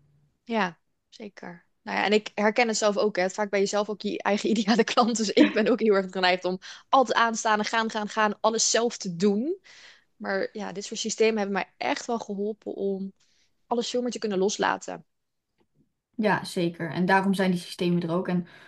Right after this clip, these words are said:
Speaker 2: ik vind dan, net wa-, waar, wat eigenlijk de conclusies van het verhaal,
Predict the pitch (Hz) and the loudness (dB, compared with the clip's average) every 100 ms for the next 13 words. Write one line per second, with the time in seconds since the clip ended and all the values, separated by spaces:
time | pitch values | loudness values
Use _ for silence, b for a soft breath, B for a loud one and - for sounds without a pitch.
0 | B B - 196 202 196 190 196 196 - | B B -8 -2 2 4 4 2 0 -4
1 | - 196 202 175 - - - - 190 180 | -2 -2 -2 -6 -6 -12 -8 -2 0 0
2 | 190 196 196 196 196 208 202 226 233 220 | 0 0 0 -2 2 2 2 2 0 0
3 | 214 214 214 220 226 | -2 0 4 6 6